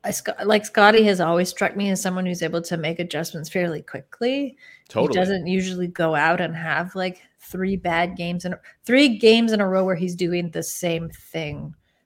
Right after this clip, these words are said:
Speaker 1: quote,
Speaker 2: Yeah, he's a
Speaker 1: wrong
Speaker 2: quick learner for
Speaker 1: or
Speaker 2: sure.
Speaker 1: badly. There might be other things 'cause it's like
Speaker 2: <laughs>
Speaker 1: a, there's a lot going on in any given game, especially right now for him. Um, but he makes those adjustments pretty quickly. So I think it's been heartening to see that.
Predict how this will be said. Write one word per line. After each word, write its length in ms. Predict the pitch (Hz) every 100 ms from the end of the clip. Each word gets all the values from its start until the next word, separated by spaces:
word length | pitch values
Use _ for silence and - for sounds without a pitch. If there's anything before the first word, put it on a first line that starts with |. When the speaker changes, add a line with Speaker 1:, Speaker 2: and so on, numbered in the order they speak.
| _ -
Speaker 1:
quote, 240 | 180 165
Speaker 2:
Yeah, 200 | 165 165
he's 100 | 151
a 40 |
Speaker 1:
wrong 80 | 147
Speaker 2:
quick 180 | 226 -
learner 300 | 175 135 95
for 120 | -
Speaker 1:
or 20 | 117
Speaker 2:
sure. 220 | 190 -
Speaker 1:
badly. 640 | 185 180 - - 190 - - - -
There 140 | 202
might 200 | 220 220 226
be 120 | 226
other 340 | 240 247 254
things 720 | 247 208 196 202 220 220 - -
'cause 260 | - 190
it's 240 | 190 180 185
like 200 | 214 -
Speaker 2:
<laughs> 0 |
Speaker 1:
a, 160 | 202 202
there's 240 | 220 208
a 80 | 208
lot 440 | 196 - 214 202
going 280 | 214 208 202
on 200 | 202 196
in 100 | 190
any 180 | 185 190
given 360 | 180 175 185 180
game, 320 | 240 262 214
especially 580 | 196 - 180 - 170 175
right 240 | 170 175
now 200 | 175 226
for 180 | - -
him. 360 | 175 - - - _ - _ -
Um, 360 | 180 170 190 -
but 120 | 202
he 160 | 190 202
makes 300 | 196 190 -
those 160 | 190 180
adjustments 540 | 175 180 175 190 185
pretty 280 | - - 175
quickly. 480 | _ 165 - 220 240
So 180 | - 185
I 140 | 180
think 320 | 180 180 175
it's 160 | 190 -
been 540 | - 190 190 190 190 - _
heartening 360 | - 196 208 202
to 80 | 190
see 240 | - 196
that. 440 | 170 165 214 330